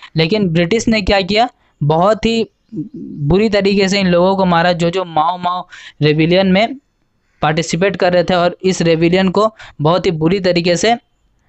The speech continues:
रिप्रेस कर दिया। लेकिन कोई भी देश को ब्रिटिश आज तक ना अपने गुलाम रख पाया है, ना भी,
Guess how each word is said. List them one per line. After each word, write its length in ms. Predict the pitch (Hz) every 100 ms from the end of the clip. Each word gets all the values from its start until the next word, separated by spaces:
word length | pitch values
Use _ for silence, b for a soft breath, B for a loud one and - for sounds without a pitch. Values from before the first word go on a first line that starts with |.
| _ _ _ _ _
रिप्रेस 540 | 165 156 165 180 226 - -
कर 140 | 147 139
दिया। 300 | 127 113 113 _ _ _ _ _ _ - - -
लेकिन 300 | 180 220 202
कोई 320 | - 196 226
भी 140 | 226
देश 280 | 190 202 202
को 160 | - 196 143 - _ _ _ _ -
ब्रिटिश 640 | 190 160 160 170 208 196
आज 320 | - 165 185 -
तक 200 | 190 180 _ B B B B
ना 140 | 165 175
अपने 240 | 180 196
गुलाम 400 | 175 170 165 185
रख 180 | 185 185 -
पाया 200 | 180 185
है, 100 | 190
ना 140 | 185
भी, 180 | 175 180